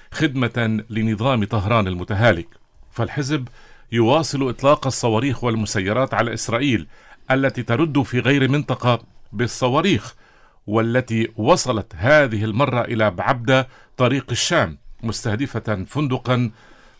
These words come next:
ضرب عناصر حزب الله طوقًا أمنيًا حوله بعد استهدافه، ما يعني أن هناك شخصية حزبية ما التجأت إليه. أما المناطق الأخرى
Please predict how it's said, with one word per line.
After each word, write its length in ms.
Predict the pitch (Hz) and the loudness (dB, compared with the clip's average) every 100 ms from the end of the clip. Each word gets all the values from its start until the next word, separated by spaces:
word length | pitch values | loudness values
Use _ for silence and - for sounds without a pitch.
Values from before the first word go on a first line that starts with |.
| 143 | 2
ضرب 240 | 143 135 | 4 6
عناصر 580 | 123 131 190 196 104 143 | 6 4 2 -2 -2 -4
حزب 260 | 143 113 | -4 -4
الله 420 | 120 139 151 123 101 | -2 2 2 2 -2
طوقًا 400 | 135 175 - 139 | 0 2 2 0
أمنيًا 420 | 127 110 123 135 | -2 -2 -2 0
حوله 380 | 117 147 120 107 | 0 0 0 2
بعد 200 | 117 110 | 0 0
استهدافه، 760 | 113 - 110 123 120 - 92 80 - - - - | -2 -2 0 2 2 0 -4 -4 -12 -18 -18 -6
ما 180 | 113 107 | 0 2
يعني 480 | 127 123 127 117 - - - | 2 0 0 -2 -6 -20 -6
أن 160 | 131 127 | -2 2
هناك 500 | 107 110 143 127 110 | 2 2 2 0 -2
شخصية 560 | 101 110 - 160 127 101 | -4 -4 -2 -2 0 -2
حزبية 420 | 110 110 135 113 | -2 -6 -2 0
ما 260 | 113 110 101 - - - | 2 0 0 -10 -18 -8
التجأت 500 | 120 165 110 90 - | -2 0 0 -2 -2
إليه. 300 | 110 95 71 _ _ _ _ 139 | 0 0 -2 _ _ _ _ 0
أما 260 | 139 117 | 2 2
المناطق 600 | 104 101 110 156 135 123 | 0 0 -2 -2 -4 -6
الأخرى 420 | 123 110 120 110 | -6 -4 -2 -2